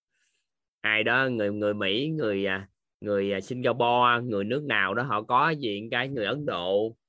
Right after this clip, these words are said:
người khắp nơi, họ tất cả họ đều về dạy cho người Việt. Mà trong khi đó về nhận thức nội tâm, người Việt của mình không phải là kém trên toàn cầu đâu.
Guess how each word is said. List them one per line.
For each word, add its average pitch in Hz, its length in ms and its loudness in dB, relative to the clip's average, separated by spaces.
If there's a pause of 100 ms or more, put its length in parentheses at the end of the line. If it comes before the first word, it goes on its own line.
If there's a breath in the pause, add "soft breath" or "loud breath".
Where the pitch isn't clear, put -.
người 107 180 -2
khắp 147 200 -6
nơi, 117 460 0 (400)
họ 95 160 -4
tất 151 260 -2
cả 98 200 2
họ 131 200 -2
đều 101 180 -2 (100)
về 95 140 0
dạy 90 360 -2
cho 110 80 -4
người 107 200 -6
Việt. 85 220 -4 (1120 loud breath)
Mà 98 180 -2
trong 107 180 0
khi 120 140 2
đó 123 240 4
về 113 100 0
nhận 95 260 -4
thức 156 160 -4
nội 101 220 -2
tâm, 110 280 -2 (440 soft breath)
người 107 200 2
Việt 95 260 0
của 117 80 0
mình 104 220 -4
không 107 180 -8
phải 98 140 0
là 107 180 -2
kém 135 280 -2
trên 113 160 -4
toàn 90 200 -4
cầu 87 200 -2
đâu. 101 320 -4